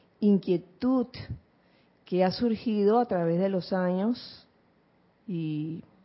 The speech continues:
recientemente también ha surgido bastante esa inquietud, que es la inquietud de cómo abrir un grupo, cómo formar un grupo.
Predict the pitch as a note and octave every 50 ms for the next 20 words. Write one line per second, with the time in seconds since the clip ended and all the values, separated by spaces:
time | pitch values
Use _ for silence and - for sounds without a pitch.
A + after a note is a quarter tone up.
0 | _ _ _ _ _ _ _ - E3+ - - F3+ E3+ E3+ E3+ F#3 F#3 F#3 F#3 F#3+
1 | G#3 G3+ E3+ D#3 D#3+ D#3+ E3 E3 - G#3+ E3+ D#3+ E3 E3 E3+ E3+ E3 D#3+ D3+ C#3
2 | - - D#3+ D#3+ D#3 D#3+ - D3 D#3+ D#3+ - D#3+ D#3+ D#3 D3+ - D3 D3 - -
3 | D#3+ D3+ - - - _ _ - - - - - _ _ - E3+ D#3 F#3+ F#3+ F#3+
4 | F3+ E3+ D#3+ D#3 - F#3 F3+ F3 F3+ F#3 F3+ - A3 G#3+ G#3+ A3 A3+ - F#3 F3
5 | D#3+ D#3+ E3 F3 F3 F3+ F#3+ F#3 F#3 F3+ E3 F3+ G3+ G#3+ G3 - - E3+ D3 C#3+
6 | - - - _ _ _ _ - F3 F3 F3+ F3 - - D#3+ D#3+ D#3 D#3 D#3+ E3+
7 | E3+ E3+ E3+ F3 F3 D#3+ D#3+ - D#3 D#3